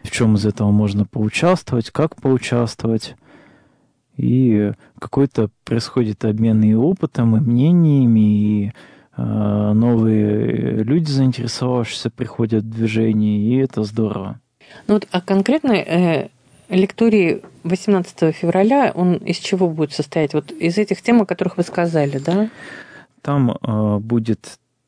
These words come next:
Speaker 1: три, э, выступления. Там, э, ребят где-то минут по, по тридцать.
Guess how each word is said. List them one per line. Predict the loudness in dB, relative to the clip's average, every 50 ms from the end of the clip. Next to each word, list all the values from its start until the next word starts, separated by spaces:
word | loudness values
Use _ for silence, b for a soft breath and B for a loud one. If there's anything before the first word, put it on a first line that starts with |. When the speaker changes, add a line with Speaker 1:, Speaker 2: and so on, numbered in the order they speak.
| _ _ _
Speaker 1:
три, | -6 -2 0 2 2 2 0
э, | -2 -4 -8 -8 -8 -6 -4 -4 -4 -4 -4 -4
выступления. | -6 -8 -10 -12 -16 -16 -8 -4 0 2 4 4 4 4 4 4 2 0 b b b b
Там, | -6 -4 -4 -4 -4 -4
э, | -6 -6 -8 -8 -8 -8 -8 -8 -8 -8 -8 -8 -8 -6 -4
ребят | -2 -2 0 0 0 0 0
где-то | 0 -2 0 0 -2 -2 -2 -2 -2 0 2
минут | 2 2 4 4 4 4 2 2 0 -2 -8 -16 -18 -20 -12 _
по, | -4 -2 -2 0 -2 -2 -4 b b b b b b b b b b _ _
по | -6 -6 -6
тридцать. | -4 -2 0 0 0 0 -2 -6 -8 -8